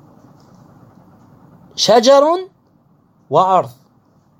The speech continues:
تمام؟ فيقول: إذا قلعت النخلة بعد ما إلك حق،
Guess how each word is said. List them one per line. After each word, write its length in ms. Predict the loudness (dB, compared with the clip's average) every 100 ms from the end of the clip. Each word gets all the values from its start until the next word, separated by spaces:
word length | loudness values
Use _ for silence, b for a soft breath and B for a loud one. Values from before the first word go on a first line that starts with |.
| _ _ _ _ _ _ _ _ _ _ _ _ _ _ -6
تمام؟ 440 | -4 -2 -2 -4 _ _ _ _ _ _ _ _ _ _ _ _ _ _ _ _ _ _ _
فيقول: 500 | -4 -2 -2 -2 -2
إذا 320 | -2 -2 0 -2
قلعت 560 | -4 -4 -4 -6 -8
النخلة 400 | -8 -8 -8 -6
بعد 280 | -6 -6 -6
ما 240 | -6 -8
إلك 180 | -8 -8
حق، 340 | -10 -18 -20